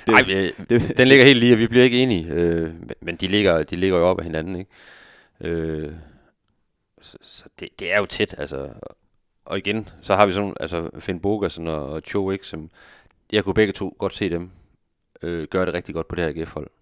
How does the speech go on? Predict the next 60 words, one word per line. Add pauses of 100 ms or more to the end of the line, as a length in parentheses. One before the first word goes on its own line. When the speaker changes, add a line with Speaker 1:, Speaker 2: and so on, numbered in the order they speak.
(420)
Speaker 2:
øh,
som
frontangriber. (280)
Det, (340)
det,
det
kunne
jeg (840)
jo.
Øh, (440)
hvor
vi
har
lidt
svært
ved
at
måske
at
se
en
Adamsen
lige
på, (420)
på,
på
et
A
G
F-hold,
ikke? (260)
Så
det
er
jo
også
med,
hvad
for
et
hold
placerer
du
dem
så
ind
på,
og
hvad
er
det
for
nogle
spillere,
de
har
omkring
sig, (460)
der
så,